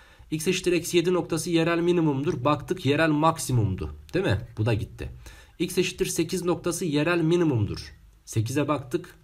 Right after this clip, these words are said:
Çukur yapmıştı. Demek ki yerel minimumdur. Bu doğru. Tamam. Bu doğru.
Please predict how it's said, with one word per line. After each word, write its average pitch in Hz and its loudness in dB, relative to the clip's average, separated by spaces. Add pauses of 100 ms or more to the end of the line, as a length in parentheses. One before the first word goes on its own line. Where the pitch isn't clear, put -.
(440)
Çukur 123 0
yapmıştı. 139 0
Demek 123 0
ki 135 -2
yerel 131 2
minimumdur. 127 2
Bu 120 2
doğru. 107 4 (400)
Tamam. 156 0 (220)
Bu 110 2
doğru. 98 0